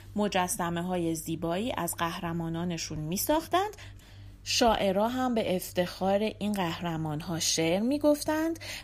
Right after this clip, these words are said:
و بعد چنگ می‌نواختند، این شعرها رو می‌خوندند و مردم هم خوششون می‌آمد. اولین نوشته‌ای که در مورد مسابقات ورزشی یونان به دست ما رسیده،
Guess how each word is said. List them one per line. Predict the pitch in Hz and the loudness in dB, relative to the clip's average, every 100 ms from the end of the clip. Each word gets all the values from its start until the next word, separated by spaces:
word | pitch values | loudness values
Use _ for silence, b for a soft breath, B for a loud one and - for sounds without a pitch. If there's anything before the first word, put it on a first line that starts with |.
| - | 2
و | 180 | 4
بعد | 160 170 160 - | 4 2 0 -2
چنگ | - 208 220 240 233 | -2 0 0 0 0
می‌نواختند، | 254 262 262 277 269 - 294 311 262 | 2 2 4 4 2 2 0 0 0
این | 214 | 0
شعرها | - 190 170 185 175 | 2 4 2 2 2
رو | 165 | 2
می‌خوندند | 170 311 - 427 427 508 539 B 262 | 0 0 0 0 2 2 -2 B 6
و | 220 | 6
مردم | 208 190 214 302 | 6 2 2 2
هم | 508 587 | 2 0
خوششون | - 233 196 165 - 170 | 4 4 6 2 0 0
می‌آمد. | 170 170 165 165 165 180 202 - - - - - - - - B B B B B - - | 0 0 -2 -2 -4 -6 -10 -14 -18 -18 -18 -18 -18 -18 -18 B B B B B -4 2
اولین | 359 359 403 403 466 480 | 4 4 4 4 2 4
نوشته‌ای | 294 190 185 - 240 | 4 4 2 2 2
که | 247 254 | 2 2
در | 214 175 | 2 2
مورد | 175 175 190 214 | 2 2 2 2
مسابقات | 226 190 - 175 165 165 196 240 208 | 2 2 2 0 0 0 0 2 2
ورزشی | 180 160 165 170 - 202 220 | 2 2 2 0 0 2 4
یونان | 202 190 175 175 214 233 165 B B - | 4 2 2 4 4 4 2 B B 2
به | 175 | 2
دست | 196 277 - | 4 6 6
ما | 175 160 | 4 -2
رسیده، | 151 147 - 160 160 196 262 | 0 0 0 -2 2 6 6